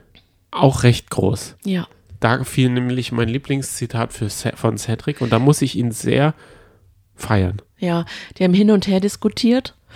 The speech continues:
Speaker 2: mit Christine und Valentina und dann auf einmal, was hat dann, äh, Cedric gesagt?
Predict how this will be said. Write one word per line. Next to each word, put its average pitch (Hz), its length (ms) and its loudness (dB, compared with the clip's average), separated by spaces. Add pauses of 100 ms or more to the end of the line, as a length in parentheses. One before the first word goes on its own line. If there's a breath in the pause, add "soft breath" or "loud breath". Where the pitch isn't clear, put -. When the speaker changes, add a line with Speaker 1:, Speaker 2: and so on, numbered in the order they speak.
(220 loud breath)
Speaker 2:
mit 196 200 2
Christine 202 480 4
und 190 100 6
Valentina 196 800 4 (480 loud breath)
und 180 220 2
dann 190 160 4
auf 180 140 2
einmal, 180 260 2
was 185 120 0
hat 190 140 0
dann, 185 280 2
äh, 180 200 -2
Cedric 180 340 -4
gesagt? 185 540 -8